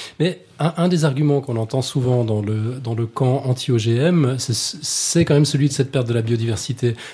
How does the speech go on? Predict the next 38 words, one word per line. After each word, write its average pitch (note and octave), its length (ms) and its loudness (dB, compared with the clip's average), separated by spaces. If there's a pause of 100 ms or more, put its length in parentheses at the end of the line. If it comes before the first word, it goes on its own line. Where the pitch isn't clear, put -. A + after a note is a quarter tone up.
(120)
On, - 120 0
on D3+ 100 0
a D3+ 40 2
un D3 60 4
commentaire D#3+ 420 0
de, A2+ 220 0
de A2+ 140 -4
Martial C3+ 440 -2
de B2+ 60 -2
Montmelin, B2 540 0 (160)
qui, A#2 240 -6
qui A#2 160 -6
nous A#2 160 2
a - 20 2
été A#2 160 0
remonté A2+ 340 0
par, G#2+ 220 -2
euh, A2 140 0
Xavier A2 280 0
Durussel, A#2 640 0
qui - 160 -4
disait : « C#3+ 340 2
Les C3 200 2
O D#3 80 2
G E3 140 2
M F3+ 340 0 (140)
impliquent D3+ 420 0
une A#2+ 160 2
diversité D#3 560 0
génétique C#3 540 0
très F#3 180 0
restreinte C#3+ 480 2
des A#2 100 2
plantes C3+ 280 0
cultivées, C3 520 -2
souvent C#3+ 300 0
des A#2 140 0
clones, C3 560 0